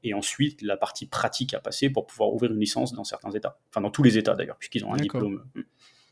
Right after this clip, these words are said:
Speaker 2: D'accord. Et donc, euh, euh, en fait, tu peux passer le board sans faire ce truc-là, mais tu peux faire cette formation de deux ans.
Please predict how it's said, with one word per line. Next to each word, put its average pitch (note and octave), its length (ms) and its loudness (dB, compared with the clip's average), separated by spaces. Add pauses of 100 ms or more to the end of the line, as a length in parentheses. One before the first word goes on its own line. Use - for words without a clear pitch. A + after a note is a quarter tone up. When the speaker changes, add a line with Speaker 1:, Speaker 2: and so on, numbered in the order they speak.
(1300)
Speaker 2:
D'accord. E3 280 8
Et D3 100 4
donc, E3 240 8
euh, C#3+ 160 8
euh, C3+ 220 4
en D3 80 4
fait, A3+ 240 6
tu E3+ 100 2
peux F#3 200 6
passer E3+ 320 6
le D3 100 8
board C#3 280 6
sans G3 280 4
faire D#3+ 200 4
ce - 120 0
truc-là, E3+ 580 0
mais D3+ 240 4
tu C#3 160 -2
peux F3 160 2
faire E3 200 4
cette C#3 180 0
formation C#3 480 2
de C3 80 4
deux C3 240 4
ans. G3 240 4